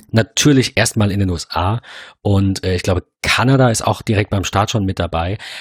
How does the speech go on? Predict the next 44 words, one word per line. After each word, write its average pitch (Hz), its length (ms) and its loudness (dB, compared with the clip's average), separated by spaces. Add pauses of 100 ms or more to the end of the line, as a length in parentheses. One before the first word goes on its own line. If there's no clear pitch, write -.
(140)
aber 135 180 2
natürlich 143 640 2
erst 113 240 -2
wieder 113 260 0
in 110 160 -4
hundert 101 380 -2
Jahren 85 240 -4
zu - 120 -8
uns. 82 300 -8
Also 104 220 0 (260)
die - 140 -4
Amis 147 320 2
meckern 131 300 2
darüber, 117 420 4
dass 107 280 0
es - 140 -6
nur - 240 -2
ein 131 160 2
Produkt 127 320 2
gibt, - 160 -4
das 104 120 0
sie 110 100 -2
sofort 104 400 0
haben 123 240 2
können. 123 240 2 (320)
Die 101 80 -2
Deutschen 117 460 2
meckern 113 260 0
darüber, 104 420 2 (200)
dass 107 140 0
sie 104 120 -2
erstmal 98 380 -2 (220)
gar 101 180 2
nichts 104 200 0
haben 82 240 -6
können. 80 240 -12 (460)
Und, 107 340 2
ähm, 107 320 2 (840)
ich 110 120 -2
verstehe 151 280 2
diese 147 200 2
Kritik 127 540 -2
sehr 110 320 2
gut. 156 320 2